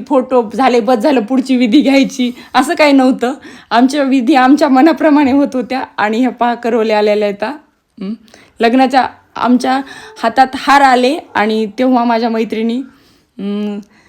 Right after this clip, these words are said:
स्वाती, किरण ह्या आलेल्या आहेत.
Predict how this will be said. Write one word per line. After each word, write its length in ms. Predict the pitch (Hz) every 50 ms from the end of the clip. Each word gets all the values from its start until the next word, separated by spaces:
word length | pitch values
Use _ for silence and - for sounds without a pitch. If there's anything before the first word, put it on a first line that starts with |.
| _ _ _ _
स्वाती, 680 | - - 240 240 233 233 240 - 247 240 240 254 269 - _ _
किरण 540 | - - 247 240 233 226 220 220 220 220 240 233 - _ _ _ _ _
ह्या 320 | 226 226 208 202 202 202 - - -
आलेल्या 400 | - 208 202 202 196 190 190 185
आहेत. 220 | 190 214 220 254